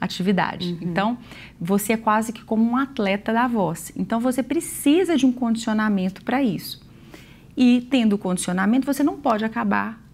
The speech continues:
Speaker 1: exausto,
Speaker 2: Pois, o que que
Speaker 1: né?
Speaker 2: seria esse
Speaker 1: Lesado.
Speaker 2: cansaço? Pois
Speaker 1: Rouco.
Speaker 2: é, rouco.
Speaker 1: Né? Com a voz sem brilho, cansada, rouca.
Speaker 2: Às vezes falha na voz.
Speaker 1: Falhando,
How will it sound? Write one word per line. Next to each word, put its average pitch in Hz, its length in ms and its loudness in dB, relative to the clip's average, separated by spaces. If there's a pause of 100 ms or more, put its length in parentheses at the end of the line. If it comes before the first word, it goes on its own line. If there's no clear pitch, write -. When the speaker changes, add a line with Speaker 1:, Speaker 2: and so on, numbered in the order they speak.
Speaker 1:
exausto, 196 640 0 (360)
Speaker 2:
Pois, 254 200 -6
o 226 80 0
que 285 100 0
que 294 120 -6
Speaker 1:
né? 277 40 0
Speaker 2:
seria 185 280 2
esse 202 100 4
Speaker 1:
Lesado. 226 240 4
Speaker 2:
cansaço? 208 680 -2
Pois 226 240 -4
Speaker 1:
Rouco. 311 380 0
Speaker 2:
é, 269 40 -6 (180)
rouco. 180 460 -2 (380)
Speaker 1:
Né? 185 140 -2
Com 208 120 -2
a 196 40 2
voz 196 300 -2 (160)
sem 214 260 2
brilho, 185 540 2
cansada, 170 760 -2
rouca. 180 360 0
Speaker 2:
Às 185 80 0
vezes 202 280 2
falha 196 500 0
na 175 120 -2
voz. 160 120 -6
Speaker 1:
Falhando, 185 920 0